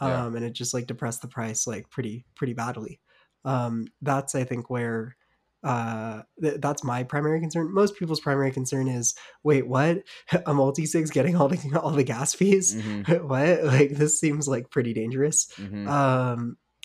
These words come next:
Speaker 2: but yeah, for, from a crypto economics perspective, right? Like, you, you gotta, you know, that's the point of, that's the point of burning, right? Is it, like, decreases the supply as opposed to, like, sending all of the gas fees to miners, which is how it was set up before,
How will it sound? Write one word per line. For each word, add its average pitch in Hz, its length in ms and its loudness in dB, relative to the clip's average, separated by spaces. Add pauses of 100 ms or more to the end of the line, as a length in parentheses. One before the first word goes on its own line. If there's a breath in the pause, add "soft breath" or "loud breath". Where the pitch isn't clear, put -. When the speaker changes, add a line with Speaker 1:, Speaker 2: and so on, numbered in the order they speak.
(160)
Speaker 2:
but 131 480 -2
yeah, 127 240 0 (100)
for, 127 300 0
from 127 360 0
a 143 80 -6
crypto 151 240 0
economics 131 440 -2
perspective, 113 720 -6
right? 107 240 -4
Like, 107 260 -8
you, 113 120 -6
you 120 140 -10
gotta, 117 280 -6
you 139 280 -8
know, 110 120 -4
that's 120 240 -4
the 127 80 -6
point 120 240 -4
of, 117 100 -4
that's 127 140 -2
the 127 80 -2
point 127 180 -2
of 113 60 -6
burning, 120 380 -2
right? 113 280 -4
Is 123 160 -6
it, 117 80 -6
like, 117 160 -6
decreases 117 480 -6
the 110 100 -8
supply 117 500 -8 (340 soft breath)
as 123 120 -4
opposed 117 340 -4
to, 120 60 -6
like, 110 220 -4 (260)
sending 123 300 2
all 120 180 0
of 117 200 -6
the 117 180 0
gas 110 240 -6
fees 113 300 -4
to - 100 -8
miners, 131 480 -2
which 113 160 -8
is 120 80 -8
how 117 140 -2
it 120 40 -4
was 120 140 -4
set 120 120 -4
up 113 100 -8
before, 120 520 -2